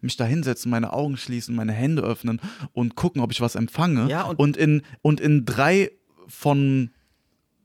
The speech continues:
Speaker 1: sieben Fällen empfange ich was und gehe danach energiegeladen nach Hause und freue mich, dass ich da gewesen bin.
Speaker 2: Hammer. Und da, das, dieses Bedürfnis, das da befriedigt wird,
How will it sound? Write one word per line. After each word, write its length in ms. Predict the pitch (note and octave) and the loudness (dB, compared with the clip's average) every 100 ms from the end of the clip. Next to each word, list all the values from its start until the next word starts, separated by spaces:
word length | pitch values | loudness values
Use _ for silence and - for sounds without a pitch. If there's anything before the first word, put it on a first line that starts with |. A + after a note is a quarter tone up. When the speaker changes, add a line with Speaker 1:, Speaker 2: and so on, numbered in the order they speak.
| - | -12
Speaker 1:
sieben 360 | A#2+ D#3+ D3 | -2 0 0
Fällen 380 | - E3 F#3 F3 | 2 4 4 4
empfange 440 | C3+ C3 - E3 | 2 0 0 2
ich 140 | B2+ - | 2 0
was 180 | A2+ A#2 | -2 0
und 140 | B2 | -2
gehe 100 | C3 | 2
danach 240 | B2+ B2+ | 2 2
energiegeladen 960 | - B2+ B2 C3 D#3 C3+ C3+ C3+ C3 B2 | 2 2 2 0 -2 2 2 2 2 0
nach 220 | A#2+ A2 | 0 -2
Hause 380 | C3 D#3+ B2+ A2 | 0 2 2 0
und 140 | G2 A2+ | 0 -4
freue 260 | - C3 | 0 0
mich, 100 | B2 | 0
dass 160 | - A#2+ | -2 -4
ich 80 | A2+ | -2
da 160 | B2 | -4
gewesen 380 | A#2+ G#2 G#2+ A2 | -4 -6 -6 -6
bin. 120 | A2+ - _ _ _ _ | -10 -14 _ _ _ _
Speaker 2:
Hammer. 440 | - G3 G3 G#2+ - _ | -4 -2 -2 -4 -8 _
Und 180 | D#3+ D#3+ D#3 | -8 -8 -6
da, 100 | E3 | -6
das, 280 | D#3 F#3+ - | -4 -6 -6
dieses 200 | G#3 G3 | -8 -4
Bedürfnis, 480 | D3+ D#3+ A3+ E3+ C#3 | 2 4 4 2 -8
das 100 | B2+ | -2
da 80 | |
befriedigt 500 | D3 C#3 F3 D3+ C3 | -2 -2 -6 -8 -8
wird, 280 | B2 C3+ D#3+ | -6 -6 -6